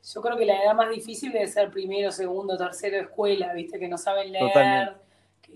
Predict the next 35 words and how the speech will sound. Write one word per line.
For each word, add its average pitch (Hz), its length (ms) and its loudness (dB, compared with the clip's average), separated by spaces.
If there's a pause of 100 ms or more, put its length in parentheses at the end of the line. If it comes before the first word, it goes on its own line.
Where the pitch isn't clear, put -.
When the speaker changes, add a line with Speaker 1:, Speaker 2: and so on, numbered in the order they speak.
Speaker 1:
les - 160 -16
tenés 175 260 -12
que 208 160 -8
leer 196 220 -2
las 196 120 2
consignas, 208 840 -2
etcétera. - 380 -12 (760)
Así 220 320 0
que, 277 220 -8
pero 226 200 2
por 247 140 2
un 302 140 4
lado 311 320 6
también, 262 400 -2 (560)
mira, 226 320 -4
para 214 220 -4
nosotros 294 400 -8
estuvo 254 320 -2
bueno, 277 220 4
pero 220 240 -4
para 208 220 0
la 202 120 2
que 220 120 -8
más 311 240 0
estuvo 226 420 -6
bueno 240 520 0
tener 202 300 -10
esa 214 160 -12
experiencia 214 560 -8
previa 262 500 4
fue - 200 -10
para - 160 -14
Speaker 2:
Y - 40 -16
sí. 175 60 -10
Speaker 1:
Gaia. 233 420 0